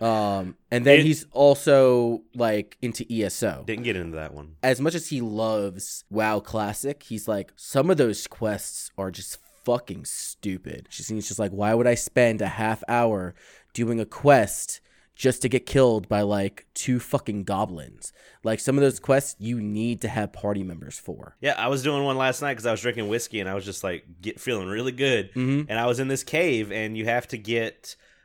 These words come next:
Speaker 2: uh, some insignia that drops off of a trash mob.
Speaker 1: Right.
Speaker 2: So you're going through, and I,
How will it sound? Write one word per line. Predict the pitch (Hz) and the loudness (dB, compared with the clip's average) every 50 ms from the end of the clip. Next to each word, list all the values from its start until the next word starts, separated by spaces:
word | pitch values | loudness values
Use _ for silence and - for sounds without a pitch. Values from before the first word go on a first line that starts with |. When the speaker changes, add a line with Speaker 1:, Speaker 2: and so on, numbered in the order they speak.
| _ _ - | _ _ -4
Speaker 2:
uh, | 107 107 104 104 98 | -2 0 0 0 -2
some | - - - 127 123 123 123 120 - | -2 -4 -4 -2 -2 -2 -4 -8 -8
insignia | 117 113 110 - - - 117 104 104 95 90 90 | -8 -8 -8 -8 -6 -8 -6 -6 -6 -6 -6 -6
that | 87 90 80 | -6 -8 -6
drops | 85 95 92 92 - - | -4 -4 -4 -4 -4 -4
off | 98 90 85 82 | -6 -6 -8 -10
of | 82 | -16
a | 82 | -14
trash | - - 92 80 78 - - | -8 -6 -6 -6 -6 -6 -10
mob. | 87 76 58 50 - _ _ _ _ _ _ - | -12 -12 -12 -12 -14 _ _ _ _ _ _ -6
Speaker 1:
Right. | 110 104 87 78 - - | -4 -2 -2 -2 -4 -10
Speaker 2:
So | - - 113 107 104 101 95 95 82 | -10 -6 -4 -2 -2 -2 -2 -4 -6
you're | 98 110 107 | -6 -4 -2
going | 123 131 127 123 - | -2 0 -2 -2 -2
through, | 151 143 131 123 | -2 0 0 0
and | 120 | 2
I, | 117 117 | 2 0